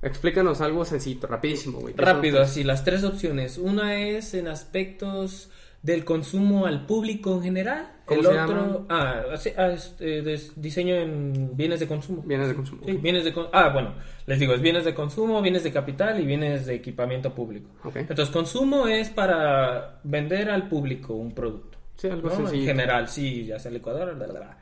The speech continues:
Speaker 1: Ok.
Speaker 2: Luego está el de bienes de capital, que es todo aquellos que te generen un bien económico,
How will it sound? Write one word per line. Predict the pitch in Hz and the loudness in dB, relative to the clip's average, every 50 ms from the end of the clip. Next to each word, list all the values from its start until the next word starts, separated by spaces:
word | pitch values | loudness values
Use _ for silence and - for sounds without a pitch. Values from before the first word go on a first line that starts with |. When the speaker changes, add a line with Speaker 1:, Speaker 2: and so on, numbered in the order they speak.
| - - - - | -20 -20 -16 -12
Speaker 1:
Ok. | 139 135 135 - - - - - | -12 -12 -12 -14 -18 -20 -12 -2
Speaker 2:
Luego | - 156 170 165 170 | 4 6 8 8 8
está | 170 - - 175 170 | 6 6 6 6 6
el | 165 | 8
de | 170 165 | 8 8
bienes | 160 165 170 180 170 | 8 6 4 2 2
de | 175 151 | 2 2
capital, | 175 160 - 160 156 - 196 208 220 214 - | 0 0 0 -2 0 0 2 2 2 0 -2
que | 170 | -2
es | 156 - | -4 0
todo | - 185 185 180 | 4 6 6 6
aquellos | 170 180 170 165 165 170 175 170 170 | 6 2 0 -2 0 0 -2 -4 -6
que | - 143 | -8 -8
te | 135 131 113 | -8 -10 -10
generen | - 113 110 113 120 123 127 131 131 127 131 | -10 -8 -6 -4 -4 -2 -2 -2 -2 -2 -2
un | 131 131 131 135 | -2 -2 0 2
bien | 170 170 165 143 139 147 160 165 131 | 2 2 2 2 0 -2 -4 -6 -8
económico, | 113 - - 113 117 127 131 127 120 120 120 - - 165 185 202 | -10 -10 -8 -6 -4 -4 -4 -4 -4 -8 -10 -8 -8 -8 -8 -8